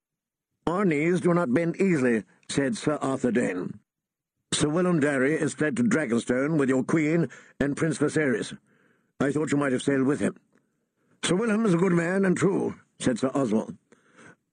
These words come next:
"But not of the King's Guard," Sir Gerard pointed out. "The King's Guard does not flee." "Then or now," said Sir Arthur. He donned his helm. "We swore a vow," explained old Sir Gerald.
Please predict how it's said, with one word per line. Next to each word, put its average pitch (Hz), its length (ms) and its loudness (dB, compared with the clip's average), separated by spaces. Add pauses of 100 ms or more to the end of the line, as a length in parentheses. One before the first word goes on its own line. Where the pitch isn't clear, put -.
"But - 220 -2
not 190 320 0
of 185 200 0
the 175 80 2
King's 185 260 0
Guard," 143 400 0 (420)
Sir 131 140 2
Gerard 120 400 0
pointed 113 260 2
out. 101 180 0
"The 123 80 0
King's 175 280 2
Guard 160 420 -2 (180)
does 160 300 2
not 151 260 0
flee." 98 340 -2 (800)
"Then 185 320 0
or 175 280 0
now," 98 360 -4 (320)
said 123 220 0
Sir 139 140 -2
Arthur. 113 400 -2 (320)
He 123 140 0
donned 127 280 2
his 117 160 0
helm. 110 440 -2 (720)
"We 175 340 0
swore 202 400 0
a 175 100 0
vow," 117 720 0 (180)
explained 127 440 -2
old 135 220 0
Sir 127 100 0
Gerald. 104 420 0